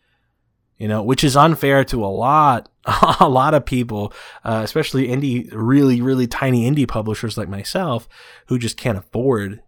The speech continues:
that sort of look. And it bloats a Kickstarter campaign cost way too much to try to get that sort of quality. Um, when you just trying to, you're trying to get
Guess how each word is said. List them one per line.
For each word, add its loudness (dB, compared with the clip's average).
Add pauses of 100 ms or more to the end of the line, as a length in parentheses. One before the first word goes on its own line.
(140)
that -12
sort -8
of -20
look. -10 (1800)
And 0
it -6
bloats 0
a 0
Kickstarter -6
campaign -12
cost -12
way 0
too -6
much -6
to -14
try -4
to -6
get -8
that -8
sort -8
of -18
quality. -8 (600)
Um, -10 (180)
when -2
you 2
just -2
trying 2
to, 0
you're -2
trying 0
to -2
get -4